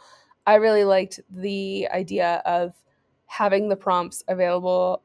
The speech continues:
at your fingertips if you want them, um, and having it so they're in a P D F that you can download and then have wherever you go with your journal, um, versus having them pre-built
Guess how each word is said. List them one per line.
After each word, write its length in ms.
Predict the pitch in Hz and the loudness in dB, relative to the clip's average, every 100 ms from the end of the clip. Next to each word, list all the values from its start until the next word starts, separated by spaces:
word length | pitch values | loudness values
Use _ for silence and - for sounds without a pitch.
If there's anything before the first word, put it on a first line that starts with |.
| - | -10
at 140 | - | -8
your 100 | 185 | -8
fingertips 500 | 190 190 185 180 - | -8 -10 -6 -8 -8
if 100 | - | -14
you 140 | 190 190 | -12 -8
want 260 | 170 180 | -8 -4
them, 320 | 240 262 294 277 - | -2 -2 -4 -8 -8
um, 640 | 185 175 175 180 196 214 _ - | -4 -4 -4 -8 -12 -14 _ -8
and 180 | 185 185 | -6 -6
having 300 | 175 170 180 | -6 -6 -6
it 240 | 175 - | -8 -10
so 680 | - 196 180 175 175 175 - _ | -10 -4 -2 0 0 -2 -4 _
they're 180 | 190 175 | -8 -6
in 80 | 170 | -6
a 60 | |
P 180 | 165 196 | -10 -14
D 140 | 170 170 | -6 -4
F 260 | 170 - | -4 -8
that 100 | - | -18
you 120 | 180 | -16
can 240 | 180 160 165 | -16 -16 -8
download 600 | 202 220 214 202 196 196 | -6 -4 -2 -2 -2 -4
and 120 | 165 | -10
then 100 | 156 | -12
have 380 | - 170 175 175 _ _ _ _ _ | -10 -6 -6 -8 _ _ _ _ _
wherever 440 | - 208 180 196 202 | -6 0 4 4 2
you 200 | 208 208 | -4 -2
go 240 | 202 196 | 2 2
with 120 | 196 | 2
your 140 | 196 185 | -4 -8
journal, 480 | 185 185 185 185 _ _ _ - | -8 -6 -6 -6 _ _ _ -8
um, 400 | 180 170 202 - _ | -6 -6 -8 -12 _
versus 880 | 180 185 175 - 180 175 175 170 - 185 _ _ _ _ _ | -8 -6 -4 -2 0 0 -4 -8 -10 -12 _ _ _ _ _
having 480 | _ - 196 180 180 | _ -4 -4 -4 -8
them 280 | 175 165 165 | -10 -10 -12
pre-built 920 | _ 175 170 180 _ - - - - | _ -18 -16 -18 _ -12 -12 -12 -18